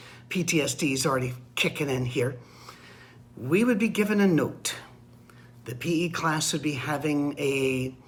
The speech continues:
you know, a, a Scottish country dancing or a, <clears throat> I don't, s-, whatever kind, whether it's America, wh-, no matter do-, where you were, there were dancing segments because it just tried to get you moving.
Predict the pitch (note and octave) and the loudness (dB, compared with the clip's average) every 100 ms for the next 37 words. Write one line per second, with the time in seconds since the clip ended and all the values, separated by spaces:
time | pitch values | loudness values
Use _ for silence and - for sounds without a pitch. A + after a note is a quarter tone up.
0 | - - - B2 A#2+ C3 B2+ C3+ B2+ - | -20 -14 -6 -4 -4 -4 -6 -6 -6 -2
1 | D#3 D3+ - D3 B2+ C3 E3 E3 D3+ E3+ | -2 -2 -2 -4 -4 -2 0 0 0 2
2 | D#3+ D#3 C#3 C3+ B2 B2 A#2+ A2+ A#2 - | 2 2 2 0 2 2 2 -2 -6 -12
3 | - - - F3+ D3 A#2+ - - - - | -20 -6 0 4 4 2 -6 -18 -20 -16
4 | - D#3+ F3 - - - - C#3+ F#3 G3 | -4 2 2 2 -2 -4 -4 0 2 4
5 | - B2 - D#3+ G#2+ G2 - - - F3 | 2 -2 -2 0 0 -4 -12 -12 -2 2
6 | C#3 B2+ C#3 D#3 D#3+ D#3+ D3 D#3+ - - | 2 0 2 2 2 0 0 0 -2 -2
7 | F3+ F#3+ E3 E3 D3 D#3 - D#3+ D#3 B2+ | 2 2 2 0 -2 -8 -4 2 2 2
8 | C#3 G#3+ B2 - - - - G3 G3 D3 | 4 4 2 -4 -14 -4 2 6 6 4
9 | - - E3+ F#3 G3+ G3 G3+ G3 A#2+ - | -8 -4 -2 0 2 4 2 -2 -6 -6
10 | - - - B2+ C#3+ C3 B2 C#3 - - | -6 -6 -6 -4 -4 -6 -8 -8 -10 -12
11 | - - C#3+ D3 D#3 D#3 D#3 F3+ D3 - | -16 -8 -6 -4 -4 0 4 4 4 -2